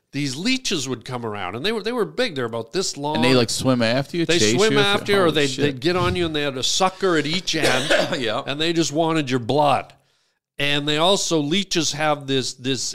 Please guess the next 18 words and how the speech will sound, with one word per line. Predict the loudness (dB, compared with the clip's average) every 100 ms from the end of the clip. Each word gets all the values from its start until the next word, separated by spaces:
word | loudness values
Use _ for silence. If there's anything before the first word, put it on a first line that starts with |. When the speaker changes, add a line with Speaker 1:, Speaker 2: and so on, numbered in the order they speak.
| -2
Speaker 1:
enzyme | -2 -2 -2 0 0 -2 -4
in | -6
their | -6 -4
saliva. | -4 -2 0 0 0 0 -2 -2 -8 _ _
It's | -10 -10
an | -6
anticoagulant. | -4 -4 -2 -4 -4 -4 0 0 0 -2 -4 -14 -20 _ _ _ _ _ -4
That's | 0 0 -2
how | -2 0 2
leeches | 0 -2 -4 -4 -4 -4 -6
ingest | -6 -2 -2 -2 -4
the | -8
most | -2 -2 -2 -4
blood. | -2 -2 -2
They | -8
penetrate | -6 -4 -4 -4 -4 -4 -4 -4
your | -6
skin. | -4 -6 -4 -2 0 -2 -4